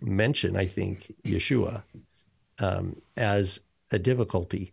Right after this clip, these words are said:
like, or as a, uh, uh, kind of a, uh, that he's portrayed as a false teacher,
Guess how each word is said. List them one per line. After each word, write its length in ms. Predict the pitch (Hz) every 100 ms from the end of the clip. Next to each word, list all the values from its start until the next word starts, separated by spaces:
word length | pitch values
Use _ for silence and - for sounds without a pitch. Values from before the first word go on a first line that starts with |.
| -
like, 220 | 101 101
or 140 | 123 107
as 280 | 107 107 107
a, 180 | 98 92
uh, 240 | 90 85 82 _ _ _ _ _ _ _ _ _ _ _
uh, 400 | - 87 - 113 107 - _ _ _ _ _ _ _ _ _ _ _
kind 240 | - 120
of 160 | 113 95
a, 300 | 101 95 92
uh, 240 | 85 - 90 - _ _ _ _ _ _ _ _ _
that 160 | 107 101
he's 140 | 117
portrayed 400 | - 107 113 107
as 100 | 98
a 60 | 98
false 340 | 107 101 -
teacher, 600 | - 104 - 98 98 98